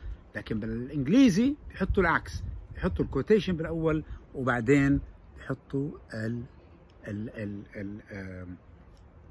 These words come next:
آه، إنه جاري said. نحن ما بنستخدم هذا، هذا الأسلوب، هذا الأسلوب غير صحيح ولا يجب أن يستخدم. وأنا، آه، رأيت عدد من المترجمين في الترجمة الأدبية، آه، يضعون الكوتيشن بالأول،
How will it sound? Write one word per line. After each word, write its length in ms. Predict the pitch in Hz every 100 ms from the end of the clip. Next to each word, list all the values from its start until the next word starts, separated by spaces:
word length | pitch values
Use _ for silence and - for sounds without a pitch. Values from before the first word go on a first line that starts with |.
| - - - - - - -
آه، 320 | 107 95 131
إنه 360 | 123 120 117 -
جاري 300 | 123 123 113
said. 360 | - - - - - - - - - -
نحن 180 | - 135
ما 140 | 147
بنستخدم 440 | 123 - 95 87
هذا، 140 | 90 92 - -
هذا 400 | 101 107 101 104
الأسلوب، 320 | 101 147 151
هذا 120 | 151
الأسلوب 320 | 131 - 143
غير 140 | 123 143
صحيح 440 | - 92 90 - - - - - - -
ولا 280 | 135 147 139
يجب 300 | 135 131 135
أن 100 | 117
يستخدم. 400 | 104 - 87 85 - -
وأنا، 380 | 147 175 160 160 - - - -
آه، 440 | 123 120 117 117 - - - 117
رأيت 440 | - 208 185 - - - -
عدد 340 | 131 170 165
من 60 | 139
المترجمين 840 | 135 127 131 117 120 139 151 160 165 - -
في 160 | - 127
الترجمة 480 | 110 - 120 135 117
الأدبية، 600 | 113 107 110 151 156 196 - - - -
آه، 120 | 127 123
يضعون 500 | 139 151 156 202 175
الكوتيشن 560 | - 147 202 - 185
بالأول، 540 | 170 - 190 202 240